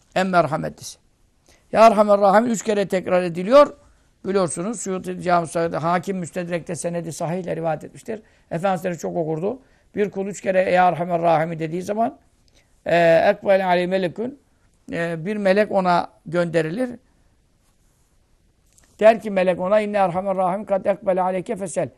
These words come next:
Acıyanların en merhametlisi diye Allah'a yalvardın ya üç kere. O acıyanların en merhametlisi Allah sa-, şu anda sana özel tecelli etti.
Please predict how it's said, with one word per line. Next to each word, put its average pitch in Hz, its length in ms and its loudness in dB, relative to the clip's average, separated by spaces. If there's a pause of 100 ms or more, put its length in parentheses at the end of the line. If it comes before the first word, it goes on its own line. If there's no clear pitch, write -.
(340)
Acıyanların 196 560 0
en 202 120 2
merhametlisi 190 720 -4
diye 190 160 0
Allah'a 190 280 2
yalvardın 196 440 0
ya 320 180 0
üç 185 120 -4
kere. 139 280 -6 (360)
O 208 140 4
acıyanların 208 560 2
en 214 120 4
merhametlisi 196 640 0
Allah 208 240 0
sa-, 196 300 -4
şu - 200 4
anda 247 260 4
sana - 240 -2
özel 247 340 4
tecelli 208 440 0
etti. 269 480 6